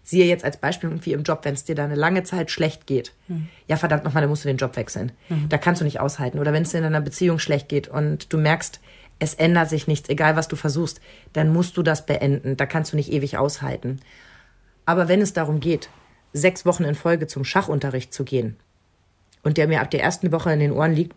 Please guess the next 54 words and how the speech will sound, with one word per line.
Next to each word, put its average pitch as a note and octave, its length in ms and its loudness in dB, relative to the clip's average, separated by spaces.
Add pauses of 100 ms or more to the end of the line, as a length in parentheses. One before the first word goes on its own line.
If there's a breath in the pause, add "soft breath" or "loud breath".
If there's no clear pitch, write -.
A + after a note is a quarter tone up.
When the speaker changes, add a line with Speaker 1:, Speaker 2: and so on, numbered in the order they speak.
Speaker 1:
„Pff, - 180 -8
ist - 120 -10
voll C3 160 4
doof C#3+ 260 0
da, C#3+ 140 4
ich C#3+ 80 0
hab D3+ 80 -2
mir - 40 -4
das C3+ 120 -4
ganz D3+ 140 0
anders D#3+ 200 0
vorgestellt, C#3+ 640 2
ich G3 80 2
hab F3+ 60 -2
da D3+ 60 4
Speaker 2:
Mhm. C3 40 6
Speaker 1:
gar D#3+ 100 2
keinen F3+ 180 4
Bock B2+ 160 -2
drauf.“ C#3+ 320 2
Speaker 2:
Mhm. G3+ 280 -2 (720 loud breath)
Speaker 1:
Und F3 180 6
ich E3+ 140 0
ihm D3+ 340 4 (360)
die D#3 200 2
anderen D#3 220 4
Wochen D#3 180 0
jede F3+ 240 6
Woche F3+ 180 6
sage, E3+ 300 6
„Du D#3 100 2
gehst E3+ 200 2
aber C#3 160 4
trotzdem D#3 400 2
hin“ C#3+ 220 6
und D#3 160 0
wir C#3+ 80 2
uns C#3+ 120 0
jedes F3 220 0
Mal D#3+ 160 4
in D#3 140 2
die D#3 120 4
Haare F3+ 260 4
kriegen, D#3 400 -2 (340 loud breath)
dann D3+ 180 2
weiß D3+ 200 2
ich F3+ 80 -2
noch E3 120 2
nicht, F#3+ 260 2 (520 soft breath)
was F3 160 2
die F#3+ 80 4
richtige F3+ 340 2
Entscheidung C3 480 0
ist. - 240 -6